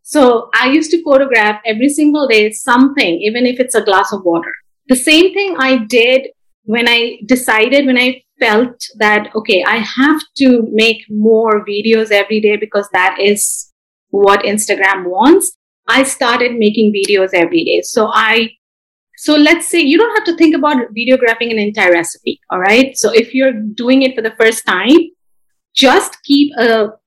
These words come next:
glass of water and pour water and make a short video, four second. How does that look?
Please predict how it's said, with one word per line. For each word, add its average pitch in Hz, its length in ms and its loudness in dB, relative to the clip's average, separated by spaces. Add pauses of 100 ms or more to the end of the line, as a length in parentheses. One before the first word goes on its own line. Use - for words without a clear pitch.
glass 233 320 2
of 262 140 -4
water 233 520 -2
and 240 180 -4
pour 240 280 2
water 208 420 0
and 240 140 2
make 247 160 4
a 285 40 2
short - 520 2
video, 170 260 -2 (120)
four 294 200 4
second. 208 640 -2 (120)
How 202 140 2
does 285 260 0
that 359 200 -2
look? 190 280 2